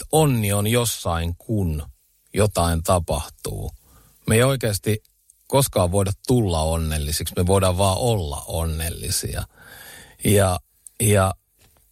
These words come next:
ja tässä on jotain semmoista, t-, tässä on, tää on mun mielestä mennyt vielä niin kuin pidemmälle siinä, että joskus tietää, että mitä sä kaipaat niin kuin että tää, tää tilanne olisi tosi hieno, kun kuikka huutaa ja sä oot tullut saunasta. Mut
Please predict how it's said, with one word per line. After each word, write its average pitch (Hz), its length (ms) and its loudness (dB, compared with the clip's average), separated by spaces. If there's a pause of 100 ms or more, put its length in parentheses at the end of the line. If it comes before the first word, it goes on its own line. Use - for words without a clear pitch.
(160)
ja 113 100 0
tässä 147 300 2
on 131 80 4
jotain 143 340 0
semmoista, 113 480 -2 (140)
t-, - 240 -12
tässä 147 200 0
on, 131 80 -2 (220)
tää 147 100 2
on 143 60 4
mun 160 200 0
mielestä 127 340 -2
mennyt 127 300 0
vielä 151 360 2
niin 95 240 -2
kuin 87 300 -4 (1000)
pidemmälle 95 640 2
siinä, 101 580 0 (640)
että 104 420 0 (560)
joskus 143 420 2
tietää, 87 600 0
että 78 160 -6
mitä 90 200 0
sä 85 160 -4
kaipaat 76 580 0
niin 67 100 -4
kuin 73 140 -6 (800)
että 110 260 -2
tää, 117 140 4 (200)
tää 135 160 4
tilanne 107 340 2
olisi 95 160 -4
tosi 101 300 2
hieno, 82 300 0
kun 80 220 -8
kuikka 95 380 2
huutaa 80 380 0
ja 76 60 0
sä 80 100 -2
oot 78 120 -6
tullut 76 200 -2
saunasta. 76 540 0
Mut 117 100 0